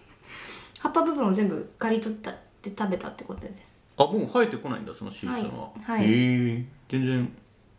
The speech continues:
Speaker 2: ただの草かと思ってた。
Speaker 1: 違うんですよ。
Speaker 2: うーん。え、どうやって食べたの？そのパクチーは。
Speaker 1: え、いろいろですね。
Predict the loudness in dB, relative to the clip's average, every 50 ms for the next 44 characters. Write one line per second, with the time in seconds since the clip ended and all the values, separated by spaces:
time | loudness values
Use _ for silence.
0 | -20 -20 -6 -4 -2 0 0 -2 -2 -6 -6 -2 -2 -2 0 0 -4 -8 -8 -10
1 | -12 -12 -14 -18 -20 -20 -20 -20 -20 _ _ _ _ _ _ _ -20 _ _ _
2 | _ _ _ _ _ -2 0 4 6 6 6 4 2 -2 -4 -6 -8 -10 -12 -12
3 | -6 -4 -2 -2 -2 -2 -2 -2 -2 -2 -4 -4 -6 -6 -8 -10 -12 -16 -20 _
4 | _ _ _ _ _ -20 _ _ _ _ _ -20 -4 0 0 4 6 6 6 6
5 | 6 4 -2 -8 -8 -8 -8 -12 -12 -14 -16 -16 -14 -16 -16 -14 -14 -16 -18 -18
6 | -20 -20 -20 -20 -20 -20 -20 -20 -20 _ -20 _ _ -20 -20 -8 -2 2 4 4
7 | 4 4 4 4 4 6 6 6 6 4 4 2 2 2 4 4 4 4 2 2
8 | 0 -2 -6 -10